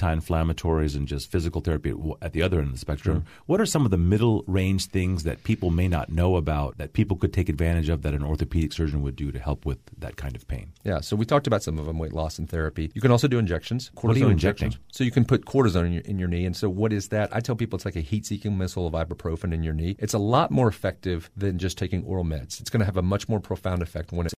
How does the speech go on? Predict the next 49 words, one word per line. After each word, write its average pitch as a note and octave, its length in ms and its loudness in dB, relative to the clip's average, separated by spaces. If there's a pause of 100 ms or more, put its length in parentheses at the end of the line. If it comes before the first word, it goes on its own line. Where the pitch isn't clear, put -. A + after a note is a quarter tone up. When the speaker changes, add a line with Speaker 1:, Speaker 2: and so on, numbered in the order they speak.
Speaker 2:
works - 120 -20
quickly - 360 -6
within D#2 260 -4
five D#2+ 300 -2
days. D#2 400 -4
It A2+ 140 -2
can F#2+ 200 0
last F#2 340 2
varying F2+ 300 0
amounts. E2+ 440 -2
We, C#3+ 160 -4 (100)
I A2 80 0
give C#3+ 140 -2
about F#2 180 -2
a D#2+ 40 -4
thousand F2 420 2
a D#2+ 40 2
year. D#2 260 -2
I've E2 120 -12
looked F#2+ 160 -8
at - 100 -18
that, D2 200 -8
and F2 180 -8
we G2 80 -8
just G2 180 -8
give F#2+ 200 -4
a G2+ 100 -4
lot E2 400 -2
of D#2 100 -6
these. D#2+ 220 -8
I've F2 100 0
been D#2+ 120 -8
doing F2+ 160 -2
this D#2+ 100 -4
for - 100 -6
a E2 60 -2
long D#2 200 -2
time. F#2 380 -4
It G2+ 180 6
is A2 180 4
a F#2+ 80 2
tool. D#2+ 440 -4
It F2+ 80 -2
is F2+ 100 -2
not F#2 200 0
the F#2+ 160 0
tool. A#2+ 300 -4 (160)
It D#2 80 -6
doesn't F#2 300 -2